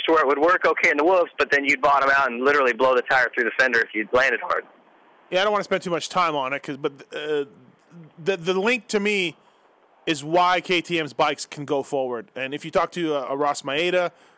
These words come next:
Speaker 2: who's much smarter than me, or any suspension guy that's much smarter than me, if you talk to one of my dogs, much smarter than me, they'll tell you that the link, you cannot copy a link feeling,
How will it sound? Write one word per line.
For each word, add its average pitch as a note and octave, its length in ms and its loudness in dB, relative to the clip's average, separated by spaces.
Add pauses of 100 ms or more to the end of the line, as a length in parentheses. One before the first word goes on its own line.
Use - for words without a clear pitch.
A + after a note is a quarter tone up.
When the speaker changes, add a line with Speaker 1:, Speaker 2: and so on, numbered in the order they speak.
Speaker 2:
who's B2+ 200 -6
much D#3+ 260 -2
smarter E3 340 0
than D#3 180 -4
me, D#3+ 300 -4 (360)
or C#3 180 -2
any F3 160 -2
suspension E3 500 -6
guy D#3 140 0
that's C3+ 240 -8
much D3+ 180 -6
smarter C#3+ 320 -2
than C3+ 140 -8
me, C3+ 200 -6
if - 480 -20
you C3+ 60 -12
talk D3+ 180 -2
to D3 60 -6
one D3+ 80 -2
of D#3+ 60 -6
my E3 100 2
dogs, D3+ 560 0 (260)
much C3+ 180 -8
smarter C3 300 -4
than A#2+ 180 -12
me, A#2 200 -10 (440)
they'll D#3+ 120 0
tell F#3 260 2
you E3 160 0
that C#3+ 240 -2
the D3+ 60 0
link, D#3+ 460 -2 (220)
you D3+ 100 -10
cannot D#3+ 320 -4
copy C#3+ 420 -2
a C3 60 -4
link C3+ 240 -6
feeling, C3 420 -6